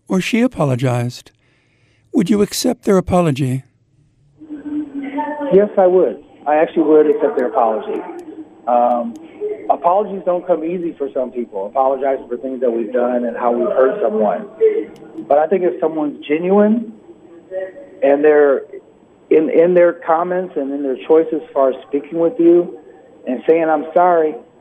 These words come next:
Speaker 2: you have that obligation to forgive because you're looking at, "What's it gonna do to me?" It's not so much for that other person, but it's for yourself. That person has to answer to God for the things they've done.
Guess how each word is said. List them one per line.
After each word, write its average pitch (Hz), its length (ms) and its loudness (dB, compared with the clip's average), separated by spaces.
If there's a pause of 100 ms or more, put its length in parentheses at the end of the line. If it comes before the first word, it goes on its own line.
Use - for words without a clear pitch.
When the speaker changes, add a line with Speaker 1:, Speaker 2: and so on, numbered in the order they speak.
(560)
Speaker 2:
you 233 240 6
have 226 160 4
that 175 220 2
obligation 170 680 2
to 156 180 -8
forgive 175 460 2
because 151 360 -4
you're 180 140 0
looking 190 280 0
at, 160 340 -4 (260)
"What's 180 220 2
it 170 100 -2
gonna 151 300 0
do 151 220 0
to 151 60 -6
me?" 156 360 -4 (560)
It's - 160 -4
not 220 200 2
so 214 100 2
much 196 240 2
for 185 80 0
that 165 180 2
other 226 180 4
person, 110 560 -8 (560)
but 156 140 2
it's - 200 -6
for 156 160 4
yourself. 156 680 0 (800)
That 208 180 2
person 190 300 0
has 151 220 -4
to 147 60 -2
answer 143 380 -6
to 127 100 -8
God 123 360 -2
for 117 100 -2
the 110 80 -8
things 113 260 -8
they've 101 220 -6
done. 90 300 -4